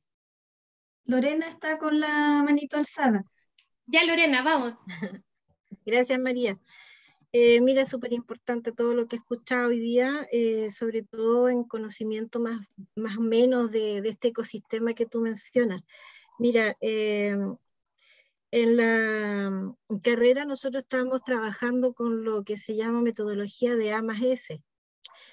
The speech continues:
Speaker 3: Entonces tú hablabas de que es importante que los estudiantes salgan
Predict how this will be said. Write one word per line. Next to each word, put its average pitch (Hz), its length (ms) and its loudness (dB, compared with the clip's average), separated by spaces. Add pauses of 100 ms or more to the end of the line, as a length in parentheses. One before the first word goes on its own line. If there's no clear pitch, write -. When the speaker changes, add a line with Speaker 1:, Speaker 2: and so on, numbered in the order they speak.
(280)
Speaker 3:
Entonces 233 260 -2
tú 247 60 4
hablabas 254 400 4
de 247 160 4
que 233 240 0
es 240 120 -2
importante 220 600 -4
que 254 100 4
los 247 120 0
estudiantes 226 640 -8
salgan 247 580 0